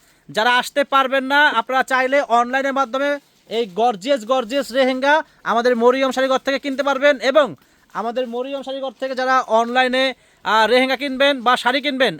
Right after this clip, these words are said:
আপ-, আমাদের, আহ, দোকানে কোনো অগ্রিম অ্যাডভান্স করা লাগে না। যদি আপনাদের পছন্দ হয়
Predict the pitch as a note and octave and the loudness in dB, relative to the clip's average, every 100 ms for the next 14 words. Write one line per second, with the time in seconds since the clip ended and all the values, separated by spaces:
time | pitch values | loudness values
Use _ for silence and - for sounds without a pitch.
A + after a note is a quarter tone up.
0 | _ F3+ G3+ G#3 A#3 A#3 C4 G#3+ _ _ | _ -4 -4 0 -2 0 -2 -4 _ _
1 | _ - G3+ B3 B3+ C4 C4 C4 C4 A3+ | _ -6 -2 0 0 -2 0 2 2 2
2 | C4+ A#3+ A#3+ G#3+ B3+ B3 B3+ C4 B3+ C4+ | -6 0 0 0 -4 0 2 2 2 2
3 | C#4 A#3 A#3+ B3+ B3 B3 A#3 A#3+ C4 B3+ | 2 0 -6 -4 -2 -4 -4 -6 -4 -4
4 | A#3 C4+ | 0 0